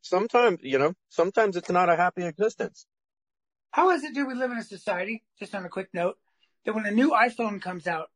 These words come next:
Speaker 2: people are like, "Don't get it yet. Let 'em work out the bugs, then get it." You go, "Okay." But when it comes to this fucking vaccine, they're like, "Just stick your arm out. Just go for it. Just go get it right now. Go get it. It's only about a week. Go get it. Put your arm out. Put your kid's
Speaker 1: Fa-,
Speaker 2: arm out."
Speaker 1: fastest one ever developed in history, but just go get it now.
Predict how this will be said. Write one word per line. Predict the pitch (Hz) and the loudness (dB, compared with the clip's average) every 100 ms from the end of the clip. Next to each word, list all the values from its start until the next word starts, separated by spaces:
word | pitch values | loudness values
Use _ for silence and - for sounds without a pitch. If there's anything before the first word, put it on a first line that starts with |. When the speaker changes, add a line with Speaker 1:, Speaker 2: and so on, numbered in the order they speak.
| _ | _
Speaker 2:
people | - 220 | -10 -6
are | 202 | -6
like, | 170 | -6
"Don't | 196 220 | -8 -8
get | 220 | -8
it | 175 | -8
yet. | 147 127 _ | -10 -14 _
Let | 175 196 | -4 -2
'em | 233 | 0
work | 233 233 | 0 -2
out | 233 | -4
the | 233 | -4
bugs, | 196 190 170 - _ _ | -4 -4 -6 -14 _ _
then | _ 185 214 | _ -4 -2
get | 185 151 | -4 -6
it." | - _ _ _ _ | -8 _ _ _ _
You | 131 | -10
go, | |
"Okay." | 131 165 123 123 _ _ _ _ _ _ _ | -8 -8 -10 -12 _ _ _ _ _ _ _
But | 202 196 | 0 0
when | 190 | -4
it | 190 | -8
comes | - 254 262 | -4 -4 -2
to | 285 | -6
this | 254 | -6
fucking | - 254 247 233 | -6 -8 -6 -4
vaccine, | 233 226 226 262 | -2 -2 -4 -6
they're | 226 | -2
like, | 190 185 | -2 -2
"Just | 330 | -4
stick | - 359 | -2 -2
your | 294 | 2
arm | 269 262 | 2 2
out. | 170 | -2
Just | - - | -6 0
go | 254 | 0
for | 240 170 | 0 -12
it. | |
Just | - | -10
go | 285 | -10
get | |
it | 247 | -6
right | 233 | -6
now. | 220 190 | -6 -8
Go | 220 | -8
get | 226 | -8
it. | - | -10
It's | 220 | -8
only | 240 | -6
about | 220 196 | -4 -4
a | |
week. | 185 - | -8 -8
Go | 190 | -6
get | 185 | -6
it. | - _ | -10 _
Put | - 233 | -10 0
your | 214 | 0
arm | 196 | 0
out. | 139 - - | -6 -12 -4
Put | 320 | -2
your | |
kid's | 254 294 | 2 2
Speaker 1:
Fa-, | 254 | 2
Speaker 2:
arm | 185 | 0
out." | 208 | 2
Speaker 1:
fastest | 202 - 202 190 | 2 4 2 6
one | 196 180 | 6 6
ever | 185 202 | 6 6
developed | 170 180 180 170 | 4 6 6 6
in | 160 | 2
history, | 135 190 - 131 | 4 4 4 0
but | 123 | 0
just | 135 202 | -2 4
go | 233 | 4
get | 214 233 | 6 6
it | 202 | 4
now. | 247 294 247 | 0 -2 -6